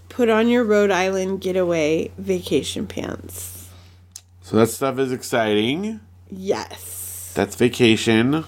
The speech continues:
Speaker 2: Did you wanna talk about that one?
Speaker 1: I, um, thought I did, but I might not have. So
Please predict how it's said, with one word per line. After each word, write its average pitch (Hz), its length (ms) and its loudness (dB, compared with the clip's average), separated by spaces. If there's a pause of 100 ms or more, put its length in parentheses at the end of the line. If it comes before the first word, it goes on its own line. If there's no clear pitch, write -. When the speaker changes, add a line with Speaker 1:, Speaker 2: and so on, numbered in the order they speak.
(220)
Speaker 2:
Did 107 160 -2
you 110 140 4
wanna 104 200 4
talk 101 200 -10
about 98 360 2
that 85 260 0
one? 151 340 -4 (460)
Speaker 1:
I, 339 520 2
um, 247 500 0 (140)
thought 285 300 2
I 294 120 4
did, 285 320 0
but 233 120 4
I 214 80 2
might 220 260 2
not 247 260 0
have. 208 280 -2 (420)
So 233 800 2